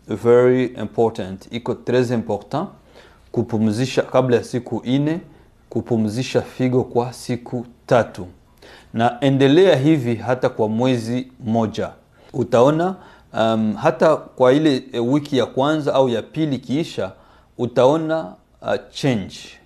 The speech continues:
kabisa. Hiyo utaiona bila shida yoyote. Ila hata kama unaona difference, hata kama unaanza jisikia vizuri, uh, endelea tu kukunywa hii mpaka umalize sawa mwezi moja. Na ingine kitu nitafuta sema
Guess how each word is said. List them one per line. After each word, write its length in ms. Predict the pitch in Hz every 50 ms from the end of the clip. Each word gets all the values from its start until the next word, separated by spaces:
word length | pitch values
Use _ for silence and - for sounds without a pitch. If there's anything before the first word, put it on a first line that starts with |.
| _ -
kabisa. 460 | 113 104 113 117 117 117 - 98 85 - 120
Hiyo 220 | 127 147 156 151
utaiona 800 | - 113 113 - - 120 113 113 110 113 127 139 143 139 139 127
bila 340 | 98 104 107 117 123 117 107
shida 240 | - - 123 117 113
yoyote. 540 | 107 104 104 117 135 143 139 143 - 170 - - - _ _ _ _
Ila 360 | 127 147 156 156 147 - - -
hata 240 | 127 160 165 - 170
kama 180 | - 165 156 156
unaona 300 | 147 143 147 143 123 120
difference, 460 | 143 147 143 - 165 160 156 - 139
hata 220 | 135 131 - -
kama 160 | - 143 139 139
unaanza 220 | 131 131 131 131
jisikia 340 | 117 98 - - - 131 123
vizuri, 560 | 110 104 95 95 113 139 151 151 160 170 175 - - - - - - - -
uh, 60 | 107 - 117
endelea 420 | 120 120 120 120 135 160 170 135
tu 160 | - - 143
kukunywa 720 | 123 131 107 - - 131 143 156 156 160 170 208 196 170 - - -
hii 300 | 113 117 123 123 123 127 120 107 - - - - 107 107
mpaka 300 | 104 92 123 120 - -
umalize 440 | - 107 104 104 101 110 117 120 120
sawa 540 | 120 120 117 113 110 113 110 110 104 107 - -
mwezi 540 | 98 101 113 113 107 101 101 107 110 - - 117 120
moja. 380 | 107 107 101 90 - 95 80 - - - -
Na 200 | 113 113 113 113 - -
ingine 320 | 131 135 147 175 170 147
kitu 400 | - - 160 165 156 - 196 190
nitafuta 400 | 151 110 131 123 123 - 156 127
sema 500 | - - 139 143 151 160 170 185 - -